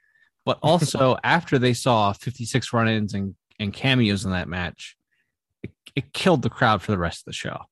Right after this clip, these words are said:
Speaker 1: It's like, that, if you're gonna do that, that had to go, that had to be, like, last <laughs> because it
Speaker 2: Right.
Speaker 1: killed, it killed the next hour, hour and a half of the show.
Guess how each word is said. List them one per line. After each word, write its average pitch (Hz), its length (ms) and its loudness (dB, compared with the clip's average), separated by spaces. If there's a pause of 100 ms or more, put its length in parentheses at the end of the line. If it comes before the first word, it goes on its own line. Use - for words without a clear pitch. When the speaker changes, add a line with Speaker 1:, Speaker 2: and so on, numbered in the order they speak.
(160)
Speaker 1:
It's - 140 -18
like, 127 140 2
that, - 160 0
if 147 100 0
you're 175 80 4
gonna 175 140 6
do 135 240 2
that, 101 260 0
that 101 120 -4
had 113 220 -2
to - 60 -20
go, 101 220 -6
that 113 180 -4
had 120 300 -4
to 110 100 -4
be, 95 380 -6 (420)
like, 87 240 -10
last - 640 -10 (220)
<laughs> - 560 -2
because 135 380 0
it 123 100 -6
Speaker 2:
Right. 95 180 -2
Speaker 1:
killed, 127 220 -2 (320)
it - 160 -6
killed 170 260 2
the 123 100 2
next 110 340 -2 (340)
hour, 101 340 0
hour 95 220 -2
and 95 80 -2
a 90 60 -6
half 87 220 -8
of - 40 -20
the 80 80 -14
show. - 240 -12